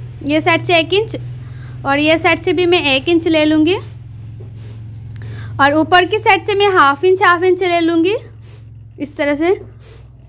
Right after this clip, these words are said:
ऊपर की साइड से मैंने हाफ इंच, हाफ इंच ले लिया सिलाई मार्जिन के लिए। तो अभी उसको इस तरह से मिला दिया है और जो कटोरी है, कटोरी के मैंने इस तरह से गुलाई का शेप दे दिया है और नीचे की साइड से भी मैं एक इंच बड़ा कर लूँगी।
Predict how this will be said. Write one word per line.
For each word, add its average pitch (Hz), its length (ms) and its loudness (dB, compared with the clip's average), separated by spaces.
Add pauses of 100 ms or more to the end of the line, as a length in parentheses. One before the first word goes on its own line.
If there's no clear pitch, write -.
(300)
ऊपर 320 320 2
की 359 160 0
साइड 359 240 0
से 381 80 -4
मैंने 370 120 4
हाफ 269 280 2
इंच, 339 180 0
हाफ 320 180 -2
इंच 339 180 0
ले 320 160 0
लिया 320 160 0
सिलाई 277 380 -2
मार्जिन 302 420 2
के 320 140 -2
लिए। 330 200 0 (440)
तो 302 60 -2
अभी 302 180 0
उसको 339 220 -2
इस 311 240 0
तरह 330 200 2
से 339 140 0
मिला 269 320 4
दिया 311 220 0
है 339 140 0 (1120)
और 277 100 2
जो 294 200 0
कटोरी 302 400 0
है, 381 60 0
कटोरी 294 360 -2
के 311 120 -2
मैंने 320 200 4
इस 302 160 -2
तरह 302 140 -4
से 240 120 -4
गुलाई 262 300 0
का 311 120 -4
शेप 302 200 -2
दे 285 180 -4
दिया 285 160 -2
है 349 260 0
और 269 180 2
नीचे 302 340 0
की 381 120 -2
साइड 370 240 2
से 392 120 -2
भी 370 140 0
मैं 381 200 2
एक 269 320 -4
इंच 339 200 0
बड़ा 269 340 2
कर 320 180 0
लूँगी। 311 360 2